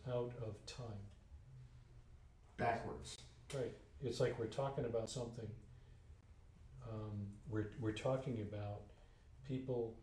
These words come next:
Speaker 1: in the twelve hundreds who were using trebuchets and throwing large rocks at one another as having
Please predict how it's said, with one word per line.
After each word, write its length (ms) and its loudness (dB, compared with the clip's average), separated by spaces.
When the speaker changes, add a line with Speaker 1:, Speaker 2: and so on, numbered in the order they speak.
Speaker 1:
in 80 0
the 60 0
twelve 540 4
hundreds 480 -2
who 100 -4
were 80 2
using 320 0
trebuchets 920 0
and 240 0
throwing 400 4
large 400 8
rocks 400 6
at 120 -6
one 140 0
another 400 -2
as 160 2
having 340 4